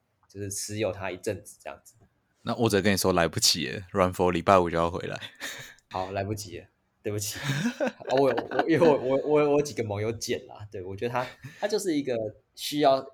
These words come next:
Speaker 1: 有上场时间的话，应该会很不错，就看他能不能把那个 Lorenzo Cain 挤掉吧。
Speaker 2: 对啊，他有，他有办法站中外野吗？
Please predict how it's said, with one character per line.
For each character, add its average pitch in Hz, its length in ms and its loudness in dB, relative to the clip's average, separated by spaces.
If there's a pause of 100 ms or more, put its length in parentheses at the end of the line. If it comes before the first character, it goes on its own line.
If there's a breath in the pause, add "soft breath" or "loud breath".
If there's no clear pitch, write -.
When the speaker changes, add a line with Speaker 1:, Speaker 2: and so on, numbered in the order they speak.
(180)
Speaker 1:
有 127 160 0
上 151 160 4
场 110 160 -2
时 98 160 -12
间 110 160 -6
的 110 80 -4
话， 107 180 -2
应 110 120 -10
该 104 140 -2
会 101 180 -4
很 98 220 -8
不 - 100 -20
错， - 340 -14 (220)
就 123 100 -8
看 127 140 0
他 127 160 0
能 117 160 -6
不 120 80 -2
能 110 100 -2
把 95 280 -4 (180)
那 107 100 -12
个 95 240 -6
Lorenzo 98 460 -8
Cain 101 240 -8
挤 - 240 -20
掉 95 220 -6
吧。 - 240 -16 (160)
Speaker 2:
对 - 120 -14
啊， - 140 -14
他 165 120 10
有， 139 100 10
他 185 160 0
有 120 100 6
办 135 140 6
法 92 100 4
站 98 260 2
中 92 160 -8
外 90 160 -4
野 71 140 -10
吗？ - 80 -20